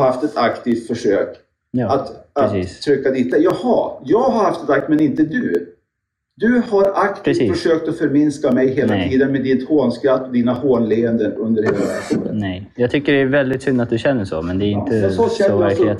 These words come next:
Speaker 1: upplever
Speaker 2: ser
Speaker 1: jag.
Speaker 2: ut.
Speaker 1: Och varje gång jag kom in i den här klassen
Speaker 2: Mm.
Speaker 1: så har jag känt lite lätt obehag.
Speaker 2: Det var jättesynd.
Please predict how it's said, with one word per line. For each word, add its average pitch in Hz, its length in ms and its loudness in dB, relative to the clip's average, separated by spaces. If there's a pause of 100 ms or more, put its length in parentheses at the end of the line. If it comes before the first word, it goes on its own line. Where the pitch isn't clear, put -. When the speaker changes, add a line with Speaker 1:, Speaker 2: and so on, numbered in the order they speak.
Speaker 1:
upplever 151 40 2
Speaker 2:
ser 147 80 2
Speaker 1:
jag. 139 140 4
Speaker 2:
ut. 147 80 0
Speaker 1:
Och 170 260 -2 (360)
varje 190 320 4
gång 170 240 2
jag 151 160 -2
kom 143 180 -2
in 127 260 0
i 131 80 -4
den 127 140 -2
här 113 160 0
klassen 113 520 -2 (140)
Speaker 2:
Mm. 107 160 -2
Speaker 1:
så 127 60 0
har 131 40 2
jag 123 120 0
känt 117 260 -2
lite 117 160 -4
lätt 107 260 2
obehag. 123 600 -2 (540)
Speaker 2:
Det 117 160 -2
var 104 100 2
jättesynd. 95 520 -2